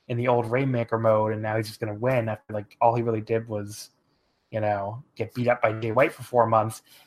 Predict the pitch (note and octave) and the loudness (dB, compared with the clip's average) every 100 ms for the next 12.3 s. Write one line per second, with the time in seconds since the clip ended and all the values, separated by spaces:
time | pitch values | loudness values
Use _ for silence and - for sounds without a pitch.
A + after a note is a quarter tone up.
0 | _ A#2 A2+ A2 A2+ - A3 A#2+ - A2+ | _ -2 0 0 -4 4 4 4 0 -6
1 | A2 A2+ A#2 B2 A#2+ B2 B2+ F3 F3+ B2+ | 0 0 6 8 10 8 4 2 6 4
2 | B2 B2 A#2+ A#2 A#2+ A#2 A#2 A#2 A#2 A2+ | 6 4 2 4 2 0 -2 -2 2 4
3 | A#2 A2+ A#2 A2 _ _ _ B2 A2+ A#2+ | 4 2 -2 -2 _ _ _ -12 -4 -4
4 | - D#3+ A#2 - - D#3+ F3+ D3+ - D#3 | 4 6 6 2 -2 -2 -2 -6 -2 -2
5 | C3 C#3 B2 G2+ - _ _ - - _ | 2 4 4 2 -8 _ _ -20 -20 _
6 | - A#2 A2+ A#2 B2 A#2+ G#2+ A#2 A#2 A#2 | 2 8 8 6 2 2 0 0 -4 -4
7 | A2+ A2 A2 B2 G#2+ A#2+ A#2 A#2 C#3 C#3+ | -2 -2 0 2 2 0 2 4 4 2
8 | C#3 A#2 C#3 D3+ E3 C#3+ C3+ C3 A#2+ C3 | -4 0 2 6 6 6 4 0 -6 -6
9 | D3 - _ _ _ _ - A#2+ B2 A#2+ | -6 -12 _ _ _ _ -8 0 0 0
10 | - _ _ - A#2 A#2+ B2 A#2+ B2+ A#2+ | -10 _ _ -4 0 0 0 0 0 -2
11 | A#2+ A#2+ A2+ C3+ A#2+ G2+ G#2+ A2+ A2 - | -2 -4 0 2 2 0 -10 -10 -10 -8
12 | A#2 A2 | -8 -8